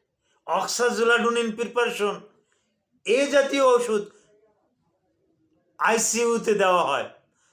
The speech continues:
দেখা গেছে সেটাও রেজিস্ট্যান্স, তো মৃত্যু অবধারিত। তো এমন একটা দিন আমি বলতেছি যে আসতেছে, যে কোনো ওষুধে কাজ করবে না, তখন কিন্তু আপনাকে কিন্তু দুকে দুকে কিন্তু মরতে হবে।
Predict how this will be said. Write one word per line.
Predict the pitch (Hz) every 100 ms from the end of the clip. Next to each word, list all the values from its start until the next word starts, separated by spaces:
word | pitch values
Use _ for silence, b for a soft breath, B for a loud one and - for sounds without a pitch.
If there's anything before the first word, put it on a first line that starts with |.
| _
দেখা | 202 208 220
গেছে | 214 202 185
সেটাও | - 156 190 214 214 180
রেজিস্ট্যান্স, | 180 180 196 175 - - 294 269 - _ _ _ _ _ _ -
তো | 240 240
মৃত্যু | 226 220 196 220 202 190
অবধারিত। | 190 202 190 190 180 170 - _ _ _ _ _ _ _ -
তো | - -
এমন | 196 220 220
একটা | 214 214
দিন | 202 208
আমি | 202 202
বলতেছি | 196 196 202 190
যে | 190
আসতেছে, | 180 175 - 202 - 160 - b b _
যে | 165
কোনো | 185 170 208 220
ওষুধে | 208 202 190
কাজ | 185 175 175
করবে | 190 180 165
না, | 139 - _ _ -
তখন | 165 170 196
কিন্তু | 185 180 175
আপনাকে | 160 165 170 175
কিন্তু | 170 160 160 143 b b b 131
দুকে | 156 202 202
দুকে | 196 180 185
কিন্তু | 180 165 165 107 -
মরতে | 156 185 180
হবে। | 160 151 151